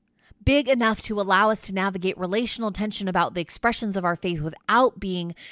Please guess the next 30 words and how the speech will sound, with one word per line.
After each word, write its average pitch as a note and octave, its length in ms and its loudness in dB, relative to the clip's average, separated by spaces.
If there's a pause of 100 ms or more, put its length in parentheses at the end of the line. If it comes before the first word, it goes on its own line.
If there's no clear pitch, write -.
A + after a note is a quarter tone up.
(200)
so C4+ 340 6
afraid A#3+ 340 4
of F#3+ 100 -4
being F3+ 300 -2
wrong G#3 440 6
that F3 100 -2
we F#3 140 -4
inevitably A#3+ 500 0
do B3 260 -2
what G3+ 220 2
lots A3+ 400 2
of B3+ 80 -6
people A#3 240 -4
do G#3+ 220 -2
when F#3+ 80 0
they F3+ 100 -2
feel A3 320 -4
afraid G3 320 -4
of F3+ 140 -12
wrongness. B3 680 2
They G#3 160 0
cling A3+ 520 -4
to A3 200 -8
rightness F#3 680 -8 (800)
at F#3+ 120 2
the G3 60 -4
expense E3+ 320 -4
of D#3+ 60 -10
the D3+ 80 -4
relationship. B2 560 -10